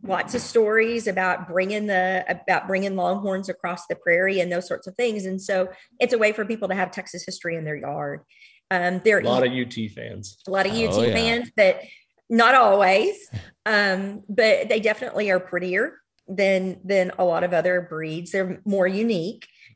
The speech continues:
Speaker 1: and, um, they're a lot of fun to own.
Speaker 3: Yeah, so that, I didn't even know. So people do butcher and eat Longhorns. I always thought they were basically just for novelty, for the kind that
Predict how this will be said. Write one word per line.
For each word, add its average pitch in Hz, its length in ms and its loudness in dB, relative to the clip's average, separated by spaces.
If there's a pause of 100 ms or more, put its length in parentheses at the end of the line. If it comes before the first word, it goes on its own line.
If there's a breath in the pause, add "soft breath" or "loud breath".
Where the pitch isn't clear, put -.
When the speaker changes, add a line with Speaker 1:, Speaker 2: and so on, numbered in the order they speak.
(120)
Speaker 1:
and, 185 520 -2
um, 170 360 -2
they're 196 120 2
a 190 40 2
lot 180 160 0
of 175 60 -6
fun 165 200 -6
to - 120 -10
own. 156 260 -8 (400 loud breath)
Speaker 3:
Yeah, 139 200 4
so 131 160 0
that, 165 340 2
I 127 140 -2
didn't 214 160 -4
even 117 120 -2
know. 113 140 -2
So 131 220 -4 (100)
people 185 300 -4
do 135 480 -4 (220)
butcher 127 340 -4
and 123 220 -6
eat 113 340 -10 (100)
Longhorns. 117 560 -6
I 101 120 0
always 180 240 2
thought 113 140 -2
they 120 100 0
were 117 100 -2
basically 113 400 -4
just 117 240 -6
for 139 180 -2
novelty, 107 480 -4
for 120 220 -4
the 120 80 -8
kind 127 320 -2
that 123 220 0